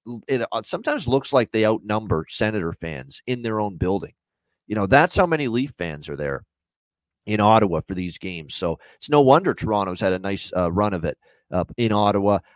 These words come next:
I like Toronto, and I'm gonna go with, uh, same bet that I made in the Dallas game with the Stars. First period puck line, minus a half. You can get plus one sixty-eight at Pinnacle with Leafs first period puck line.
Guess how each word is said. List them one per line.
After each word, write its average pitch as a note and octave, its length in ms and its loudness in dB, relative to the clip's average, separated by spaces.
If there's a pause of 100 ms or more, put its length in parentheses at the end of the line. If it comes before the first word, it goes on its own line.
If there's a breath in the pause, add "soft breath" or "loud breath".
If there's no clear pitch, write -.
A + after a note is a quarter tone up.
I C#3+ 120 2
like G3+ 220 2
Toronto, C#3 420 0
and A2+ 120 0
I'm C#3+ 140 0
gonna F#3 180 -2
go C#3+ 200 2
with, C3+ 260 2
uh, A#2+ 160 4
same C#3+ 360 -4
bet C#3 280 2
that B2+ 100 0
I B2 60 2
made B2 240 -2
in A#2+ 80 -2
the G#2 80 -10
Dallas A2 440 0
game F#2+ 200 -8
with F2 140 -12
the F2+ 80 -12
Stars. G2 480 -4
First D#3+ 320 -2
period C3+ 440 4
puck - 280 -2
line, D2+ 320 -6 (340)
minus C3 480 -2
a D3 100 0
half. B2+ 420 0
You A#2 100 -14
can G#2 140 -20
get F2+ 220 -8
plus B2 460 0 (100)
one C3 440 2
sixty-eight - 1000 -4 (300)
at G2 160 -4 (100)
Pinnacle A#2+ 500 -6 (300)
with F#2+ 180 -6
Leafs A#2 380 -6
first A#2 320 -6
period A2+ 340 -4
puck G#2 240 -10
line. D2 240 -12